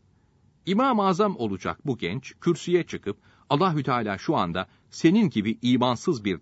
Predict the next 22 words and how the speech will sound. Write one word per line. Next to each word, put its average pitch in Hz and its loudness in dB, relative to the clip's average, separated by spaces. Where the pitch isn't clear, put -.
dehriyi 98 -2
kürsüden 127 -2
indiriyor 120 2
ve 107 0
benim 139 4
gibi 107 -2
bir 113 2
muvahhidi 117 0
kürsüye 120 -2
çıkarıyor." 90 -6
der 110 0
ve 127 4
ardından 120 2
Rahman 123 0
suresinin 117 2
"Öyleyken 131 4
Rabbinizin 127 2
hangi 185 2
nimetlerini 123 4
inkar 113 2
edebilirsiniz?" 107 0
mealindeki 104 0